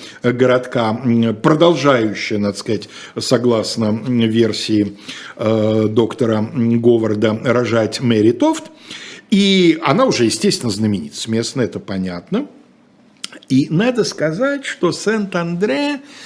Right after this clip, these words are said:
и Малино прибыли в момент, когда им буквально вот они подъехали к дому, а им навстречу выбегает кто-то из прислуги, или сам доктор Говард, уж сейчас не знаю,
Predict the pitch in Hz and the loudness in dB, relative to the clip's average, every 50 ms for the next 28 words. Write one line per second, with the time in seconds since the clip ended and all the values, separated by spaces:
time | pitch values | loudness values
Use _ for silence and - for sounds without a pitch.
0 | - - - - - 156 156 147 156 160 165 175 190 220 254 294 311 302 - 226 | -20 -20 -6 0 2 2 2 4 2 2 4 2 2 2 0 0 -2 0 0 -2
1 | 214 226 220 190 190 185 180 170 143 135 156 165 185 226 277 302 302 277 - 214 | -2 0 2 2 2 4 4 2 2 0 -2 -2 0 0 0 0 -2 0 0 0
2 | 196 185 196 214 202 151 131 170 170 202 233 233 196 175 170 151 143 - 151 151 | 2 2 2 2 2 0 -2 -2 -2 -2 0 0 0 0 0 0 0 0 0 0
3 | 151 151 139 139 151 143 135 143 160 156 135 - - 135 131 151 175 226 320 320 | 0 0 0 2 2 0 2 4 4 4 4 2 2 0 0 0 2 2 2 2
4 | 320 302 262 220 196 175 160 156 165 175 165 - 214 226 202 - - 165 131 135 | 2 2 2 2 2 2 0 0 -2 -2 -2 -4 -4 -4 -2 0 0 2 2 2
5 | 147 143 165 170 156 160 151 135 117 117 113 - - - 139 120 - 135 127 113 | 2 2 2 2 2 2 2 2 0 -2 -4 -4 -2 0 0 0 2 2 0 0
6 | - - - 185 185 - - 302 320 277 214 165 131 127 127 - - - 269 277 | 0 -2 -2 0 0 2 4 4 4 4 4 2 2 2 0 0 0 -2 0 0
7 | 269 247 202 208 196 - - 175 160 147 151 147 135 127 - - 120 104 - - | 2 2 2 2 2 0 -2 -2 0 0 0 0 0 -2 -4 -6 -10 -10 -10 -10
8 | - 107 - 135 135 151 202 262 294 302 269 | -12 -10 -6 -6 -4 -4 -2 -2 -2 -2 -4